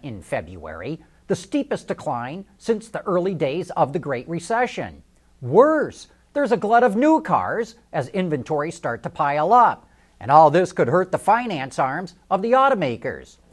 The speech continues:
When a car company leases a car, it enters it on its books as an asset. But if that car loses value, that is, if the residuals go down, they have to write down the value of that car.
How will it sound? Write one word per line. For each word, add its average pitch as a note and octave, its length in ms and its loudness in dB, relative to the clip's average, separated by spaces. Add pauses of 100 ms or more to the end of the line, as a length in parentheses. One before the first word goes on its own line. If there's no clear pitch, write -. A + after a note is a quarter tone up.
(220)
When G#3 140 -2
a G#3 40 0
car C4 300 -2
company C#3+ 320 -8
leases C3+ 440 -8
a A2+ 60 -12
car, D#2 400 -10 (240)
it G#3+ 220 0
enters A3 460 -6
it D3 180 -6
on C#3+ 160 -2
its - 160 -14
books - 460 -16 (140)
as - 220 -6
an G3 220 -6
asset. A3 600 -4 (500)
But D#3 100 4
if D3 140 0
that D3+ 220 0
car D3 220 2
loses C3 380 -4
value, E3 540 0 (100)
that F3+ 160 2
is, A2+ 280 -6
if - 220 -2
the E3+ 80 0
residuals A#2+ 720 -2
go A2+ 200 0
down, F3 480 -2 (340)
they G3+ 120 -4
have G#3 240 -2
to F#3+ 80 -2
write F#3 280 0
down F3 240 2
the F#3+ 80 0
value D3+ 460 0
of A#2+ 140 0
that D#3 220 0
car. G#3+ 520 2